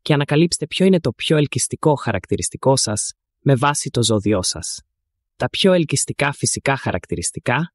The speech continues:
για κάθε ζώδιο. Ένα. Υδροχόος. Πόδια. Οι υδροχόοι είναι γνωστοί για τα εντυπωσιακά τους πόδια. Είναι συχνά μακριά και λεπτά, τραβώντας την προσοχή με κάθε τους βήμα.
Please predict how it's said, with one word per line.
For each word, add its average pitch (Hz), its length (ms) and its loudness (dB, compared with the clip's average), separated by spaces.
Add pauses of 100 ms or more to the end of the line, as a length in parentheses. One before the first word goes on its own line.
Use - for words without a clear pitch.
(120)
για - 200 0
κάθε 127 300 0
ζώδιο. 85 600 -2
Ένα. 151 420 -2 (140)
Υδροχόος. 139 880 0 (340)
Πόδια. 107 520 0 (320)
Οι 147 100 0
υδροχόοι 165 540 2
είναι 190 120 -2
γνωστοί 143 400 -2
για 160 140 2
τα - 80 0
εντυπωσιακά 117 640 0
τους - 240 -4
πόδια. 117 500 -2 (220)
Είναι 180 200 2
συχνά 156 440 0
μακριά 135 540 0
και 139 120 -2
λεπτά, 110 480 -2 (120)
τραβώντας 147 480 0
την 127 120 -4
προσοχή 113 460 -2
με 117 100 2
κάθε 123 300 -2
τους 90 200 -4
βήμα. 87 380 -4